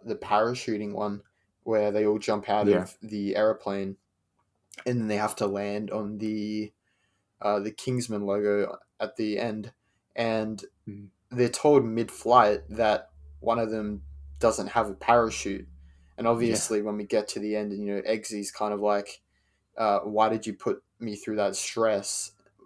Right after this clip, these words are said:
Speaker 1: Why'd you choose me? Have you got something against me?" Um, Mark Strong's character,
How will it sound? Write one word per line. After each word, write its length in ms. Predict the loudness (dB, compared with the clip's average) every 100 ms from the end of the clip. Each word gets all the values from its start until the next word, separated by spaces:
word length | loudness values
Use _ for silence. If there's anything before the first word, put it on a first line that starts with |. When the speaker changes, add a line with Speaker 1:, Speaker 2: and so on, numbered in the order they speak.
| -18
Speaker 1:
Why'd 320 | -2 2 2
you 80 | 0
choose 320 | -6 -6 -6 -6
me? 280 | -6 -4
Have 160 | -4 -4
you 60 | -4
got 120 | -4
something 220 | -6 -6
against 400 | -4 -4 -4 -4
me?" 220 | -6 -6 _ _ _ _ _
Um, 300 | -4 -2 -4
Mark 340 | -4 2 2 2
Strong's 400 | -2 -2 -4 -4
character, 680 | 0 2 2 -2 -2 0